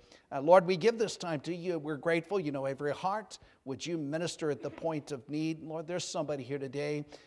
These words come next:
They need to get settled a relationship with you, and I pray that you would draw by your Spirit. In Jesus' name, amen. You may be seated this morning. And as we have mentioned, we're gonna be dealing with one of the most exciting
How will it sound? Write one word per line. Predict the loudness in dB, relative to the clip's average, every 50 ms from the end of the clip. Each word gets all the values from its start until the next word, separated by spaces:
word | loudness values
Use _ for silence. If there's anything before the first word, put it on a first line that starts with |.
| _ _
They | -6 -4 -2
need | -2 -2 -2 -2
to | -4
get | -6 -8 -8 -6
settled | -2 2 2 2 2 2 -2
a | -6
relationship | -6 -8 -6 -6 -6 -6 -6 -8 -8 -8 -8 -8 -6 -6 -6 -6 -4 -6
with | -8 -8 -8 -8
you, | -10 -10
and | -8 -8
I | -10 -10
pray | -8 -6 -4 -4 -4 -4
that | -8 -12 -10 -8 -6
you | -6
would | -6 -6 -8 -6
draw | -4 -2 -2 -2 -4
by | -6 -8 -8 -8
your | -8 -8 -8
Spirit. | -8 -8 -10 -10 -10 -10 -8 -8 -10 -12 -12 -12
In | -12 -12
Jesus' | -10 -8 -8 -6 -6 -6 -8 -8 -8 -8 -10
name, | -10 -10 -12 -12 -14 -16 -18 _ _ _ -8
amen. | -8 -6 -6 -4 -4 -4 -4 -6 -6 -6
You | -2
may | 0 0 0
be | 0 -4
seated | -6 -6 -6 -6 -4 -4 -4 -6 -6 -8
this | -10 -10 -8 -8
morning. | -8 -6 -6 -6 -6 -8 -10 -14 -20 -20 -20 -20 -20 -12 _ 0
And | 0
as | 0 2 4
we | 4 6 6 6 4 2
have | 2 2 2 2
mentioned, | 2 2 2 4 4 4 4 2 2 0
we're | 0 -2 -2
gonna | 0 0 0
be | 0 0
dealing | 0 2 4 6 6 6 4
with | 2 0 0 2
one | 2 2 4
of | 2
the | 2 0
most | 0 0 0 -2
exciting | -4 -4 -2 0 2 4 4 4 6 6 4 4 2 -2